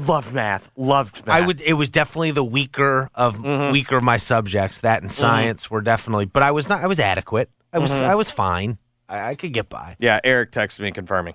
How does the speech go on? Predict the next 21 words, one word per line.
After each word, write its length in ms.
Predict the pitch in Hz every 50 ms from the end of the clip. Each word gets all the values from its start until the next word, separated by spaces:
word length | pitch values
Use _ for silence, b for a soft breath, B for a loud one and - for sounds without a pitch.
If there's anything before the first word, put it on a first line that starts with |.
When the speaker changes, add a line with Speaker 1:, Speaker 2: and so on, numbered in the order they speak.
| _ _
Speaker 2:
Yes. 280 | - 107 73 - - - B B B B B B B B
Um, 360 | 135 135 135 131 131 131 - - _ -
all 100 | 185 196
right. 220 | 180 151 143 -
So 120 | - 175
let's 260 | 175 170 196 220 220 -
start. 540 | - - - - 208 196 190 190 185 - _ _ _ _ _ _ _ _ _ _ _ _ _ _ _ _ _ _ _ _ _ _ _ _ _ _ _ _ _ _ _ _ _
Should 140 | - - 143
we 40 | 135
start 280 | - - 175 175 170
with 140 | 135 127 107
Zach 320 | 104 127 131 135 131 - 135
Lowe? 420 | 143 156 175 190 220 254 294 285 _ _ _ _ _ _ _
Should 220 | - - - 147 135
we 100 | 139 131
start 500 | - - - - 160 160 165 165 - -
with 360 | 135 143 147 143 139 - - -
the 200 | 98 107 131 131
Athletic 600 | 127 123 120 - 117 117 139 147 156 160 147 - _
Power 340 | - - 139 143 160 185 196
Rankings? 640 | 196 196 202 220 226 - 233 240 247 254 247 214 -